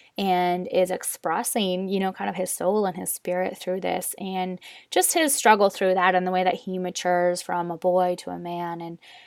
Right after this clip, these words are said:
and how he handles his artistic growth and his growth as a person. And, um, in one particular piece, because he, he's still really,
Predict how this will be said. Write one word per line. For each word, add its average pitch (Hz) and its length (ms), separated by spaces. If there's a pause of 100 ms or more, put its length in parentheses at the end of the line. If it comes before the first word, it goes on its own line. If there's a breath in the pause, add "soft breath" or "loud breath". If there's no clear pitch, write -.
(120 loud breath)
and 180 220
how 170 300
he 175 680 (420)
handles 247 380
his 190 180
artistic 185 520
growth 175 440
and 170 160
his 185 160
growth 170 380
as 165 200
a 170 60
person. - 640
And, 180 500 (440 loud breath)
um, 196 680 (100)
in 202 180
one 202 240
particular 190 1120 (540)
piece, 233 300
because 247 240
he, 277 240
he's - 240
still 302 140
really, 240 460